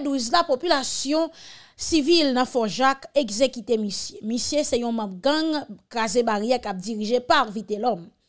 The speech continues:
Misye rele Tchoukoul. Li se moun Fò Jak nan lokalite Mari. Ebyen. Nan jou pase yo, misye te touye yon peyizan nan jaden l ki rele Djimi, toujou nan Fò Jak. Li te vin kite zòn nan, l al kache yon lòt kote.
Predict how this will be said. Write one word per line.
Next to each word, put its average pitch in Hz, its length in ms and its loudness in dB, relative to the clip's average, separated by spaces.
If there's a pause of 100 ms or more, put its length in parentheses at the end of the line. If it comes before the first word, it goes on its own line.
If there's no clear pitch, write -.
(260)
Misye 254 320 0
rele 240 240 2
Tchoukoul. 233 600 -2 (680)
Li 240 140 -4
se 285 180 6
moun 339 300 4
Fò 277 180 4
Jak 269 480 0
nan 233 160 2
lokalite 226 560 0
Mari. 202 460 -4 (720)
Ebyen. 214 400 -2 (480)
Nan 262 160 0
jou 311 160 2
pase 285 400 0
yo, 247 160 4
misye 233 400 -2
te 247 80 2
touye 269 380 0
yon 240 100 -4
peyizan 220 640 -4 (260)
nan 233 160 -6
jaden 240 540 -2
l - 20 -
ki 247 160 -6
rele 220 240 0
Djimi, 202 460 -6 (480)
toujou 220 260 -2
nan 269 160 2
Fò 214 180 -2
Jak. - 320 -12 (500)
Li 240 120 -2
te 262 140 4
vin 370 180 2
kite 403 280 6
zòn 226 300 0
nan, 294 160 -2 (260)
l 220 80 -6
al 226 160 -2
kache 233 340 0
yon 226 140 0
lòt 233 240 0
kote. 196 300 -8